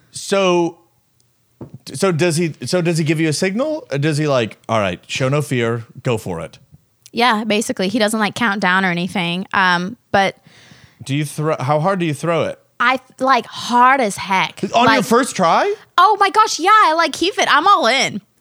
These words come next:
Speaker 2: Like, all you gotta do is tell me, like, "Hey, this, this, this, and this, this is what you do." And I'm like, "All right, say no more."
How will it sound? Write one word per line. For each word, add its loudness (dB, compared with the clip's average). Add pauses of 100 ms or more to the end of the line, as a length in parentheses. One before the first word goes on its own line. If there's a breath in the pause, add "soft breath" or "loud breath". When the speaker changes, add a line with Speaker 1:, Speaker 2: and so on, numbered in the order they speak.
(120)
Speaker 2:
Like, 2
all 6
you 2
gotta 0
do 0
is -2
tell 4
me, -2
like, 0
"Hey, -4 (280)
this, 0
this, 0
this, -2
and -4
this, -2
this -6
is -6
what -2
you -4
do." 0
And 0
I'm 2
like, 0 (120)
"All 4
right, 2
say 0
no 2
more." 4